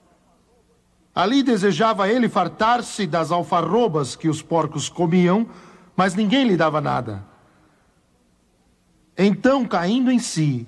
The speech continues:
disse: "Quantos trabalhadores de meu pai têm pão com fartura,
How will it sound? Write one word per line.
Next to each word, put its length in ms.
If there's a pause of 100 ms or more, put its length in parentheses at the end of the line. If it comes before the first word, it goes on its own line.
disse: 580 (1040)
"Quantos 720
trabalhadores 680
de 80
meu 160
pai 300
têm 180
pão 320
com 180
fartura, 840